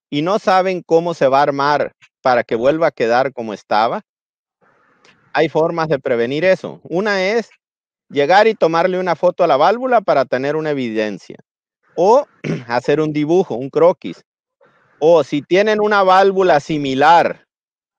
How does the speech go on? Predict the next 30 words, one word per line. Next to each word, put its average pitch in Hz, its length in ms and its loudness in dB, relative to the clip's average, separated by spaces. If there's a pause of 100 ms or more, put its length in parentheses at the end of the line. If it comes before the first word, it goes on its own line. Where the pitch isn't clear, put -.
o 127 200 -2
igual 135 480 4
cerca, 226 500 0
pues 127 220 -8
van 139 180 -2
y 151 100 -10
copian 156 600 -2 (380)
el 117 220 -6
diagrama 127 540 -2
y 143 80 -4
vienen 131 320 -6
y 131 80 -6
lo 135 180 2
hacen. 135 380 -2 (500)
La 120 220 2
otra, 156 400 0 (240)
le 127 220 2
hablan 185 400 2
a 160 100 -2
su 120 680 -6 (880)
vendedor 139 760 4 (360)
de 123 140 -4
confianza 156 760 -6 (680)
o 123 120 -6
nos 113 160 -10
mandan 147 380 -4
un 147 100 -8
correo 131 380 0
a 139 40 -2
nosotros 175 800 -4